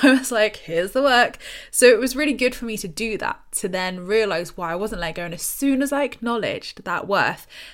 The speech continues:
and did some good old tapping, some E F T, you guys know how much I love Brad Yates. He is fantastic. I actually prefer to do my own freestyle tapping nowadays because I can just get straight to the problem, straight to,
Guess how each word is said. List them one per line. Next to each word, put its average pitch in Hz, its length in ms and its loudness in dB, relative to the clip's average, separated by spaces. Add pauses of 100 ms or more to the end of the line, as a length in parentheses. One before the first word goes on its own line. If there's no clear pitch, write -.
(120)
and 196 100 -4
did 202 160 2
some 185 300 -4
good 214 240 2
old 247 300 4
tapping, 254 600 2
some 208 300 -2
E 214 100 4
F 208 260 -2
T, 214 400 -2 (280)
you 226 120 0
guys 208 320 2
know 196 180 0
how 196 120 -6
much 180 240 -4
I 185 80 -4
love 180 220 -4
Brad 175 200 -2
Yates. 185 360 -4
He 196 160 -6
is 185 120 -6
fantastic. 254 800 0 (340)
I 247 120 4
actually 262 340 0
prefer 196 400 -2
to 190 140 -12
do 190 180 -8
my 175 220 -6
own 190 180 -4
freestyle 170 540 -4
tapping 175 340 -10
nowadays 160 560 -8
because 180 380 -8
I 170 60 -10
can 175 120 -12
just 170 100 -12
get - 160 -12
straight 226 580 -2
to - 120 -8
the 202 60 -8
problem, 156 460 -6
straight - 840 -2
to, 185 320 0